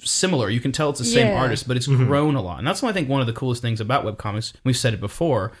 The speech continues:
Speaker 1: but this is a perfect example of that, that it's started out good.
Speaker 2: Yeah.
Speaker 1: 'Cause there's some webcomics that start out bad and then get better, but this started out really good, and it, and it just grew into this really polished sort of style.
Speaker 3: Yeah, you, you definitely, with the long-running ones, you get to see that evolution.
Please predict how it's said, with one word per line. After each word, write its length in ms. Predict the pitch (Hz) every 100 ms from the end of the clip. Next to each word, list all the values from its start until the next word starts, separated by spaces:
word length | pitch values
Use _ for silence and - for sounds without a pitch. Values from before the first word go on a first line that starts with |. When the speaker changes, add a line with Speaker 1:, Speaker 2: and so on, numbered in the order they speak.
| -
Speaker 1:
but 100 | 120
this 120 | 165
is 100 | 117
a 80 | 92
perfect 560 | - - 208 185 117
example 420 | 107 - 107 113 95
of 100 | 90
that, 220 | 78 -
that 100 | 117
it's 180 | 113 - _ _
started 340 | - - 202 175
out 180 | 151
good. 280 | 131 120 - - _ -
Speaker 2:
Yeah. 200 | 233 185
Speaker 1:
'Cause 140 | 143
there's 160 | 220 -
some 140 | 247
webcomics 400 | 180 170 160 135
that 60 | -
start 220 | - 135
out 320 | 117 - 110
bad 480 | 113 113 113 147 156 _ _ _ _ -
and 180 | 123 127
then 160 | 127
get 220 | 120 101 113
better, 400 | 120 151 185 -
but 100 | 143
this 140 | 202
started 240 | - 185 147
out 140 | 117
really 200 | 135 131
good, 340 | 117 160 127
and 160 | - 120
it, 200 | 117 - -
and 100 | 120
it 100 | 113
just 300 | - 120 117
grew 380 | 117 123 135 117
into 180 | 107
this 180 | 104 98
really 300 | 107 120 117
polished 600 | 98 - 87 98 - - - _
sort 220 | - 117
of 80 | -
style. 420 | - 117 110 90 -
Speaker 3:
Yeah, 340 | 208 127 90
you, 140 | 107 123
you 260 | 135 127 127
definitely, 520 | 123 135 135 143 139
with 200 | 123 123
the 160 | 127 110
long-running 640 | 113 127 127 120 117 110
ones, 380 | 107 101 101 -
you 60 |
get 160 | 107 110
to 80 | 110
see 220 | - 120
that 200 | 110 104
evolution. 720 | 117 110 101 104 - 104 92